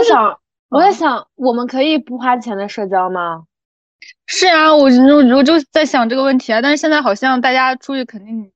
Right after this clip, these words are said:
Speaker 2: 不可避免的先去吃饭，然后我现在已经不看见，我已经很多年没有进过电影院了，其他的也不会逛商场，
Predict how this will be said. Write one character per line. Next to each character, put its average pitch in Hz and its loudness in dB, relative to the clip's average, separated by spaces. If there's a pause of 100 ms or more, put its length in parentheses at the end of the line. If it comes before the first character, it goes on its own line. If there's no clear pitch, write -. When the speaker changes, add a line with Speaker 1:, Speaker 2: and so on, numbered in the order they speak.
(460)
Speaker 2:
不 254 -8
可 226 -8
避 226 -2
免 185 -2
的 185 -10
先 208 -6
去 208 -2
吃 - -8
饭， 190 -2 (680)
然 196 0
后 190 0 (240)
我 208 -4
现 320 0
在 294 2
已 220 0
经 226 0
不 202 -6
看 254 -4
见， 240 0
我 202 0
已 - -2
经 240 -2
很 233 -6
多 214 -4
年 214 -2
没 208 -4
有 196 -2
进 214 -8
过 196 -4
电 202 -4
影 165 -6
院 180 -4
了， 165 -4 (1200)
其 - -12
他 220 -2
的 180 0 (100)
也 202 -2
不 196 -6
会 233 2
逛 208 0
商 202 -2
场， 175 -6